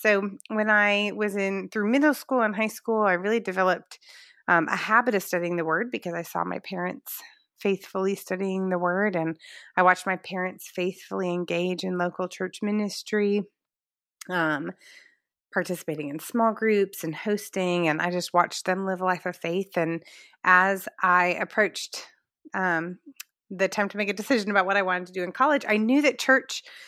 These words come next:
and ministry and Bible study would always be a part of my life. Um, but because my parents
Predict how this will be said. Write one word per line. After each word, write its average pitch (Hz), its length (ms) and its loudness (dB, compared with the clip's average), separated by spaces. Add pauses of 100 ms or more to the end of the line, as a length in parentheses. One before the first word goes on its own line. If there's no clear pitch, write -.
(140)
and 196 220 0
ministry 262 800 2
and 180 220 -6
Bible 240 260 0
study 233 260 2
would 190 140 2
always 202 340 4
be 202 120 -2
a 180 60 -2
part 180 200 0
of 175 100 -4
my 170 140 0
life. 220 500 0 (440)
Um, 196 340 2
but 269 100 2
because 240 300 -2
my 269 160 2
parents 240 480 -2